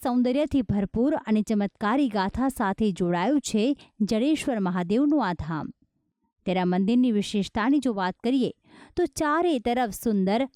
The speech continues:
અને બેનમૂન શિલ્પકળાની કારીગરી નજરે પડે છે. તો સ્વયંભૂ બિરાજિત જડેશ્વર મહાદેવના આ મંદિરમાં અન્ય દેવી દેવતાઓની કૃતિઓ પણ દ્રશ્યમાન થાય છે. તો આ મંદિર માટે એવું પણ માનવામાં આવે છે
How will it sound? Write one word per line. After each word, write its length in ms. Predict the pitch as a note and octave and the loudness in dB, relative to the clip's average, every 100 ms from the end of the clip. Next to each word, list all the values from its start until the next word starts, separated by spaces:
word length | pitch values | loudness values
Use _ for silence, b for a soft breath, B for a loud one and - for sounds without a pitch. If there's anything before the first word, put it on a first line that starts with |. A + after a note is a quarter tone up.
| - | -4
અને 200 | G#3+ G#3 | 0 0
બેનમૂન 600 | F#3 C#4+ C#4 A3+ A#3 C#4 | 0 2 2 2 2 2
શિલ્પકળાની 880 | - C#4 C#4 D#4 A3+ G3 G3+ A#3+ G#3+ | 2 0 0 -2 -2 0 2 2 0
કારીગરી 640 | G3+ F#3 F#3+ B3 A#3 C4 | 0 0 0 0 2 2
નજરે 360 | B3 G3+ F#3 F3 | 2 0 -2 -4
પડે 280 | D#3+ E3 | -2 -4
છે. 280 | F3+ A3 F3+ _ _ _ _ _ _ - | -2 -2 -4 _ _ _ _ _ _ -4
તો 80 | G#3 | -4
સ્વયંભૂ 500 | - A3 A#3+ C4+ C#4+ | 0 -2 2 2 2
બિરાજિત 500 | G#3+ G3+ G3 G#3+ A#3 | 0 0 2 0 -2
જડેશ્વર 500 | G3+ F#3+ G#3 - A3+ | 0 0 0 -2 -2
મહાદેવના 560 | F#3 F#3 F3+ G#3+ B3 | 0 -2 0 0 2
આ 160 | A#3 F#3 | 0 0
મંદિરમાં 640 | F#3 F#3+ B3 C#4 G3+ A#3+ - B B | 0 2 2 2 2 0 -2 B B
અન્ય 320 | B3+ C#4+ F4+ | 0 2 2
દેવી 320 | A#3+ A#3+ B3+ | 0 0 0
દેવતાઓની 640 | G3+ G3 G3 F#3+ A3+ C4 | 0 0 0 0 2 2
કૃતિઓ 480 | A3+ A3 A#3 - D4+ | 2 0 0 0 -2
પણ 220 | C#4 G3+ | 0 -2
દ્રશ્યમાન 580 | F3 F#3+ F3+ G#3+ G3 D#3 | 0 -2 -2 -2 -2 -2
થાય 240 | D3+ D#3+ D#3+ | -4 -6 -4
છે. 300 | - F#3 - _ _ _ _ _ _ _ | -4 -4 -6 _ _ _ _ _ _ _
તો 80 | - | -2
આ 40 | F#3 | 0
મંદિર 360 | F#3 G3+ A#3+ | 0 0 0
માટે 280 | A3+ G#3+ A#3 | 0 0 -4
એવું 320 | - F#3+ A3+ | -4 -2 -2
પણ 180 | A3+ C#4+ | 0 0
માનવામાં 460 | A#3+ F#3+ F#3 F3+ D#3 | 0 0 -2 -2 -2
આવે 180 | G3+ | -2
છે 300 | C4 C#4+ - | -2 -4 -4